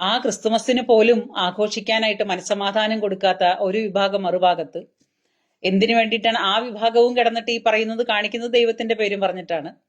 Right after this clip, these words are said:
ഒരു ദൈവത്തിന്റെ പേരും പറഞ്ഞിട്ട്, ഒരു ദൈവം ജനിച്ചതിന്റെ ഒരു, ഒരു പറ്റം വിശ്വാസികളുടെ വിശ്വാസത്തിന് പോലും, അവർക്ക് ആഘോഷിക്കാൻ പോലും സമാധാനം കൊടുക്കാതെ, ഒരു പറ്റം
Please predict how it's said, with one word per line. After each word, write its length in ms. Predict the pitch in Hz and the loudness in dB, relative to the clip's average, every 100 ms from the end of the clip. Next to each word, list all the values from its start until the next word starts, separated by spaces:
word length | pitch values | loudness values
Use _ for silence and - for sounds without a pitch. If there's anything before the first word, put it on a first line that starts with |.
| _ _ _ _ - | _ _ _ _ -4
ഒരു 100 | 208 | 2
ദൈവത്തിന്റെ 480 | 226 226 214 220 226 | 4 4 2 2 2
പേരും 280 | 226 208 214 | 4 2 4
പറഞ്ഞിട്ട്, 320 | 208 190 196 | 2 2 -2
ഒരു 180 | 202 220 | 0 2
ദൈവം 340 | 240 240 247 | 2 4 4
ജനിച്ചതിന്റെ 640 | 233 214 208 233 226 240 254 | 2 0 0 0 4 2 2
ഒരു, 160 | 208 220 | 0 0
ഒരു 260 | 240 208 | 0 -2
പറ്റം 260 | 220 226 233 | 0 0 0
വിശ്വാസികളുടെ 600 | 226 214 214 214 233 233 | 0 2 2 4 0 2
വിശ്വാസത്തിന് 640 | 233 - 202 202 226 220 247 | 0 0 0 2 0 0 -2
പോലും, 440 | 240 208 214 285 - _ _ - | 0 2 2 0 -8 _ _ -4
അവർക്ക് 300 | 202 208 202 | 2 2 4
ആഘോഷിക്കാൻ 720 | 233 196 196 220 240 240 240 220 | 2 4 2 0 0 0 0 0
പോലും 320 | 214 220 277 | 0 0 -4
സമാധാനം 580 | 226 196 202 214 226 226 | -6 -2 -2 0 -2 -2
കൊടുക്കാതെ, 600 | 196 180 190 175 220 - _ _ - | -2 2 2 2 -2 -4 _ _ 0
ഒരു 140 | 214 247 | 2 4
പറ്റം 400 | 254 247 254 | 4 4 0